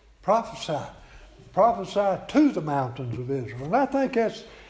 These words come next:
I think that's this little church that he's talking about right here, the church of God.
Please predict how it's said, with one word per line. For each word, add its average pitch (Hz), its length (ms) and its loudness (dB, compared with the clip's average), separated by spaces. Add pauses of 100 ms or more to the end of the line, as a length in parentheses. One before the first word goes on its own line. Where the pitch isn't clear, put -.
(340)
I 190 140 6
think 262 260 4
that's 247 240 4
this 220 220 -2
little 214 220 2
church 247 400 0
that 160 120 -2
he's 175 200 -2
talking 208 420 -6
about 165 260 0
right 170 180 -2
here, 175 220 -6
the 127 200 -8
church 202 360 -4
of 156 120 -8
God. 135 340 -2